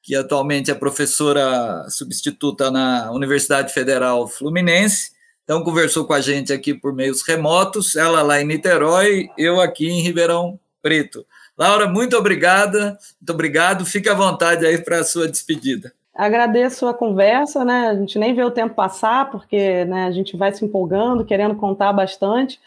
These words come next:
Speaker 2: Acho que é isso. Quem tiver mais interesse, né, dá uma olhada no livro, né, pra tentar entender, ver os dados, como é que foi feita essa análise. Ele tá disponível pra ser baixado gratuitamente no site da,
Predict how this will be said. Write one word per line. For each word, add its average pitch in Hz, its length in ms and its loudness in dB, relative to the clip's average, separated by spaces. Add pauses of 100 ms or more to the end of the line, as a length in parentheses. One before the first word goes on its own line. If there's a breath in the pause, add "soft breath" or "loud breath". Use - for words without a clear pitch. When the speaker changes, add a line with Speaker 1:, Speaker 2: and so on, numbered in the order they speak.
(260 loud breath)
Speaker 2:
Acho 220 240 0
que - 80 -2
é 269 260 4
isso. 247 280 0
Quem 226 220 -2
tiver 233 320 0
mais 240 240 2
interesse, 226 720 2
né, 208 200 2
dá 202 180 2
uma 226 120 2
olhada 208 580 4
no 196 120 2
livro, 208 580 2
né, 202 140 0
pra 202 160 -2
tentar 202 340 -2
entender, 208 640 2
ver 202 120 2
os 190 120 0
dados, 196 520 0
como 196 180 -2
é 208 80 0
que 208 60 -20
foi 202 100 -6
feita 208 240 -4
essa 208 160 -4
análise. 196 440 -2 (320 loud breath)
Ele 220 140 -2
tá 247 120 0
disponível 262 500 0
pra 285 100 0
ser 285 140 -2
baixado 247 420 0
gratuitamente 254 880 0
no 240 80 0
site 220 380 -2
da, 214 260 2